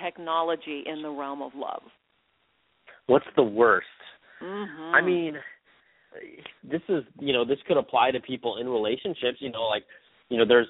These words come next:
Speaker 2: you hear plenty of stories about, like, scandals of people, like, you know, text messaging other people. I mean, that's, that's more like a breach of trust. I think more than,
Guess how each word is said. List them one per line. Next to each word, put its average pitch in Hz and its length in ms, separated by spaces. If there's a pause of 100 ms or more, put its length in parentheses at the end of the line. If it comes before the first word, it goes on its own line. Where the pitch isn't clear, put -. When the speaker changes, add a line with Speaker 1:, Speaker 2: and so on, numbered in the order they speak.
(120)
Speaker 2:
you 127 220
hear 139 140
plenty 139 320
of 113 140
stories 110 300
about, 110 180
like, 104 120 (140)
scandals 101 440
of 98 100
people, 104 400
like, 98 180
you 107 80
know, 90 160 (520)
text - 220
messaging 117 560
other 110 180
people. 113 560
I 123 60
mean, 139 160
that's, 151 160 (280)
that's 147 220
more 139 220
like 117 180 (760)
a - 80
breach 123 320
of 107 100 (100)
trust. 123 240
I 120 80
think 147 180
more 131 160
than, 117 140